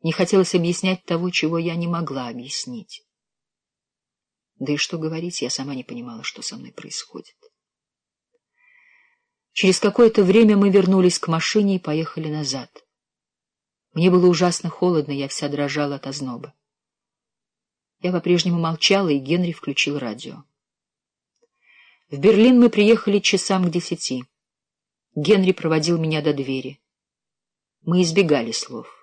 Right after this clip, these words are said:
Генри чинно попрощался, и я улыбнулась ему. Поцелуй в висок. Пока. Спокойной ночи. Я быстро закрыла за собой дверь. Позже я села за письмо к сестре.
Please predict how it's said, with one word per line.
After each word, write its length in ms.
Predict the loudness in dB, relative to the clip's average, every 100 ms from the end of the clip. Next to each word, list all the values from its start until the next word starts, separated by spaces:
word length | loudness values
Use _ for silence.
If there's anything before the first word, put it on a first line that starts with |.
| _ _ _ _ _ _ _ _ _ _ _ -6
Генри 360 | 0 2 2
чинно 340 | 0 0 -2 -4
попрощался, 880 | -8 -8 -6 -4 -4 -4 -8 -12 -16 _ _ _ _ _ _ _ _
и 80 | -8
я 160 | -4 -2
улыбнулась 640 | -2 -4 -8 -10 -12 -12
ему. 280 | -14 -14 -20 _ _ _ _ _ _
Поцелуй 400 | -8 -4 -2 -2
в 40 |
висок. 580 | -2 -8 -10 -12 -16 -20 _ _ _ _ _ _ _
Пока. 400 | -10 -10 -12 -18 _ _ _ _ _ _ _ _
Спокойной 460 | -10 -8 -6 -6 -6
ночи. 440 | -10 -8 -8 -10 _ _ _ _ _ _ _ _ _
Я 140 | -4 -4
быстро 300 | -4 -6 -6
закрыла 340 | -6 -10 -10
за 80 | -8
собой 300 | -8 -8 -10
дверь. 400 | -10 -10 -12 -20 _ _ _ _ _ _ _ _ _ _ _ _ _ _ _ _ _
Позже 300 | 4 6 6
я 140 | 4
села 340 | 4 6 6 6
за 100 | 0
письмо 380 | -2 -2 0 -2
к 40 |
сестре. 560 | -4 -8 -8 -8 -8